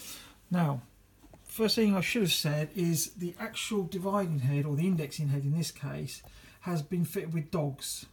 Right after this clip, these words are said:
which are these hexagon pieces in the bottom, which then fit into the T slot, which then aligns the, um, job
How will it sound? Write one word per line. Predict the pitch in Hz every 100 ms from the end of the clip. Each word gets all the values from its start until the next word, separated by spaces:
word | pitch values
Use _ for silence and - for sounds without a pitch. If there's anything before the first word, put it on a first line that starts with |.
| -
which | 160 160
are |
these | 160 151 190
hexagon | - 170 156 156 143
pieces | 170 147 165 147 -
in | 175
the | 147
bottom, | 185 - - 135 143 - - - 165
which | 156
then | 175 170
fit | - 190 165 - - 190
into | 165 147
the | 139
T | 214 226
slot, | - - 147 151 - - -
which | 175 156 175
then | 160
aligns | 151 156 160 160 156 143 -
the, | 156 156 156 156 - -
um, | 160 151 147 143 - - - - - - - - _ _ - - -
job | - 156 139